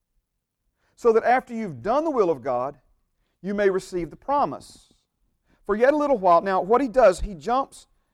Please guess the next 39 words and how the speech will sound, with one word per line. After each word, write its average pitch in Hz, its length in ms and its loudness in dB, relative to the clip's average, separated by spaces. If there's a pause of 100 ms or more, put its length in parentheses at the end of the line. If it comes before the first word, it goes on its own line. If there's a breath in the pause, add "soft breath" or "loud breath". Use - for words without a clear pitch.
(320)
from 185 520 0 (180)
thirty-six. 214 880 0
When 190 180 -10
he, 190 200 -10
when 185 120 -10
we 185 80 -6
go 226 400 0 (360)
to 196 100 -2
verse, 208 480 -2
uh, 165 340 0
number 180 240 -6
thirty-seven, 165 840 -4 (500)
he 208 160 -4
goes 196 280 0
back 202 340 -2
into 185 180 -4
the 165 80 0
Old - 280 0
Testament, 165 460 -12
quoting 208 340 0
from 160 300 -6
the 170 80 -4
prophet 143 460 -6 (280)
Habakkuk, 180 500 -8 (200)
okay? 160 360 -10 (680)
And, 156 180 -6
uh, 135 120 -8
my 170 100 -2
family 240 260 -6
always 170 200 -4
says 170 180 -10
that 156 100 -12
when 160 120 -8
I - 20 -8
say 185 180 -6
Habakkuk, 160 480 -4
I 143 120 -8
say 139 160 -14
Habakkuk. 127 680 -12